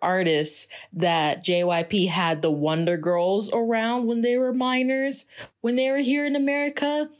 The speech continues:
I'll give you initials. He's a black man. First initial starts with R. Last one starts with K.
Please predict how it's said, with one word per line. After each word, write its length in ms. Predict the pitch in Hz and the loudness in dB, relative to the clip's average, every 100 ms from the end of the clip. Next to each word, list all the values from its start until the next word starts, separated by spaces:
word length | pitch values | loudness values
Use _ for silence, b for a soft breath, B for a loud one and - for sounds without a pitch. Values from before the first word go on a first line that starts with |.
| - - - - _ _ _ _ _ - - - | -20 -16 -16 -18 _ _ _ _ _ -10 -6 -2
I'll 80 | 202 | 0
give 140 | 220 | 0
you 100 | 247 | 0
initials. 640 | 233 254 254 185 135 135 | 2 0 0 0 0 -2
He's 260 | - 214 170 | -2 0 0
a 20 | |
black 320 | 165 208 233 247 | 0 0 0 0
man. 400 | 247 254 254 233 | 0 0 0 0
First 540 | 214 214 233 - - - | 0 0 0 -2 -4 0
initial 400 | 220 240 254 269 | 2 2 0 0
starts 300 | 214 214 214 | 0 0 -2
with 140 | 196 | -2
R. 560 | - 196 240 285 320 320 _ _ _ _ _ _ _ - - | -2 0 2 2 0 -6 _ _ _ _ _ _ _ -20 -4
Last 380 | 175 208 240 | 0 2 0
one 120 | 240 240 | 0 0
starts 320 | 240 226 220 | 0 0 0
with 140 | 214 | -4
K. 540 | - 226 208 156 139 | -2 0 2 2 0